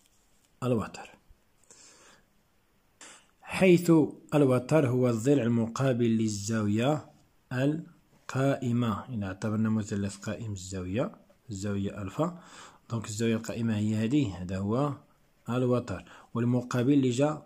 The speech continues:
أنفاس، هذا المقابل وهذا المحاذي. إذا كاين اللي ما عرفش هاد الحوايج، هاد الحوايج مهمة جدا في الرياضيات وخصوصا في الفيزياء بالنسبة لي،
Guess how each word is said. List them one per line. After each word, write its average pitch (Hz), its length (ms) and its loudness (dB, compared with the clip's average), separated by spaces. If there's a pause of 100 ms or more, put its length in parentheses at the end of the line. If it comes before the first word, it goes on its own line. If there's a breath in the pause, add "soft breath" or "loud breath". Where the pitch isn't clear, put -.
(180)
أنفاس، 110 520 -4
هذا 110 420 -4 (220)
المقابل 107 680 -4
وهذا 104 460 -4 (500 loud breath)
المحاذي. 107 680 -2 (340 loud breath)
إذا 101 80 -10
كاين 101 180 -8
اللي 98 100 -2
ما 95 100 -2
عرفش 98 200 -8
هاد 95 60 -6
الحوايج، 101 300 -6
هاد 95 60 -4
الحوايج 98 300 -4
مهمة 98 420 -2
جدا 95 280 -6
في - 100 -14
الرياضيات 95 440 -6
وخصوصا 98 480 -10
في - 80 -14
الفيزياء 98 360 -8
بالنسبة 101 320 -6
لي، 113 280 -4